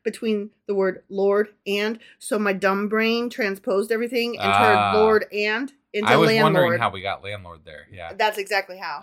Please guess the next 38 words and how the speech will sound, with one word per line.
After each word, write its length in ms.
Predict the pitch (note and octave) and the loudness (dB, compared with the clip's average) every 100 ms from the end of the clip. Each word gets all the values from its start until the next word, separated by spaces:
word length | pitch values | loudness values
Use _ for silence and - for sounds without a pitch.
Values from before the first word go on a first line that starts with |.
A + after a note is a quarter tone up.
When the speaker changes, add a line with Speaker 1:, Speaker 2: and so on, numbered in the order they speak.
| G#2+ | -8
Speaker 2:
Okay. 180 | A2 D#2 | -8 -14
Speaker 1:
Okay? 260 | _ F#3+ A3+ | _ -8 -8
Speaker 2:
Uh-huh. 220 | G2+ A2 A2+ _ _ | -10 -12 -14 _ _
Speaker 1:
Okay. 280 | - F3+ F3+ _ _ _ | -10 -8 -8 _ _ _
So 220 | - G3 | -6 -2
let 200 | F#3 G3+ | 0 -2
them 140 | G#3+ G#3+ | -4 -2
give 160 | G3+ | -4
glory 380 | F#3+ G3+ G3+ G3 | -2 -2 0 -2
to 180 | G3 F#3 | -4 -8
the 80 | F3 | -6
Lord. 380 | F3+ E3 C#3 - | -4 -4 -4 -2
Speaker 2:
Right. 220 | C#3 A#2+ | 2 4
Speaker 1:
Okay? 220 | E3+ E3+ G3 | 2 -6 0
Speaker 2:
But 140 | E3 | -2
y-, 220 | G2 D3 - _ _ | -2 -14 -14 _ _
again, 400 | C#3+ D#3 F#3+ A#2 G2+ | -6 0 2 0 -4
I'm 120 | C#3 | -4
gonna, 160 | F3+ D#3+ | -2 -2
I'm 60 | |
Speaker 1:
The 60 | C#3+ F#3 | -2 0
Speaker 2:
gonna 20 | |
say 120 | F#3+ G3 | 2 2
this 120 | F#3+ | 2
one 120 | F3 | 2
more 80 | E3+ | 2
Speaker 1:
islands. 80 | D#3+ | 2
Speaker 2:
time. 240 | F3 B2 | 0 0
The 80 | A2 | -4
islands, 540 | E2+ D#3 D#3+ A#2 A2+ G#2+ | -2 0 0 -4 -10 -12
it 160 | B2 | -14
does 260 | A#2+ C3 D3+ | -4 -4 -4
feel 200 | - F3+ | -8 -2
like 200 | F3+ E3 | -2 -2
that 140 | B2+ | -6
group, 320 | A2+ C3 - _ | -8 -16 -18 _
to 100 | D3 | -8
me, 400 | C#3+ A3 A2+ - | -2 -2 -2 -10